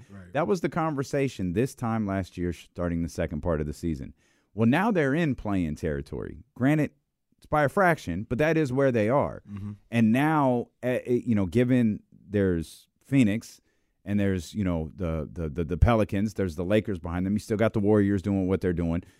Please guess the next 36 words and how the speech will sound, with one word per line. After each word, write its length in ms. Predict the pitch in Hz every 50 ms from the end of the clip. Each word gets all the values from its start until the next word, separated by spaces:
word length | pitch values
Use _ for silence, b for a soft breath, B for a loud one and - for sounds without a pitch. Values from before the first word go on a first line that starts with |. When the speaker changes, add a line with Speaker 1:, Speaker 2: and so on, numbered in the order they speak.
| b b b b -
Speaker 2:
You've 200 | 101 107 101 87
got, 400 | - 123 117 107 110 107 101 - _ _ _ _ _ _ _ _ -
you've 180 | 101 101 95
got 220 | 87 123 117 110 107
a 20 |
multitude 520 | 101 110 131 131 - 110 101 - 120 110
of 100 | 92 78
teams 340 | - - 123 135 143 135 107 92
that 180 | 101 - -
you're 80 | 101 90
watching. 640 | 87 95 113 135 147 143 - - 107 92 87 85 80 _ _ _ _ _ _ _ _ _ _ _ _ _ _ _ _ _ _ _ _ _ _ _ _ _ _ _ _
This 420 | 98 92 98 107 135 151 147 - -
is, 320 | 156 131 104 87 - - _ _ _ -
we're 280 | 107 110 95 110 143 156
watching 580 | 143 - - 139 143 156 160 - - 135 120
the 80 | 107 101
scoreboard 560 | - - - 151 170 202 175 120 110 107 104
every 220 | 110 120 117 107 95
night. 380 | 92 117 170 160 - - - _ _ -
Speaker 1:
Yeah. 240 | 101 95 95 95 90 82
Speaker 2:
Like, 200 | 92 104 104 82
we're 180 | 104 127 156
looking 340 | 175 165 175 175 - 160 143
at 60 | 113 87
matchups 580 | 95 104 127 175 190 - - 117 92 - -
at 140 | 107 101 -
the, 180 | - - 104 95
you 120 | 87 87 110
know, 100 | 104 104
we 120 | 95 104 95
got, 300 | 107 104 101 87 - 90
uh, 160 | 98 92 87
Dallas 420 | 80 104 104 120 147 160 147 -
and 140 | 127 113 -
Phoenix 360 | - 147 170 196 190 143 - -
tonight. 320 | 127 104 90 80 -